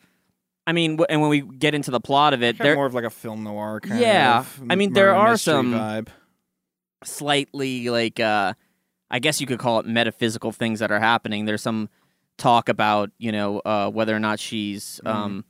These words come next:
Speaker 1: seeing the future or seeing the past.
Speaker 2: Right.
Speaker 1: She thinks she's witnessed a killing that happened years ago, and people start talking about whether it's clairvoyance or something. But, I mean, yeah, that's, that, that's there. I mean, isn't Pieces considered a giallo film to some, or is it?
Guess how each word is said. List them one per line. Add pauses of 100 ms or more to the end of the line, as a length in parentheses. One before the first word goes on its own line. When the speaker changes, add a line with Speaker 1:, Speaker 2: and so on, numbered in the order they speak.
(180)
Speaker 1:
seeing
the
future
or
seeing
the
past. (360)
Speaker 2:
Right.
Speaker 1:
She
thinks
she's
witnessed
a
killing
that
happened (120)
years
ago,
and
people
start
talking
about
whether
it's
clairvoyance
or
something. (100)
But,
I
mean, (600)
yeah,
that's,
that,
that's
there.
I
mean, (880)
isn't
Pieces
considered
a
giallo
film
to
some,
or
is
it?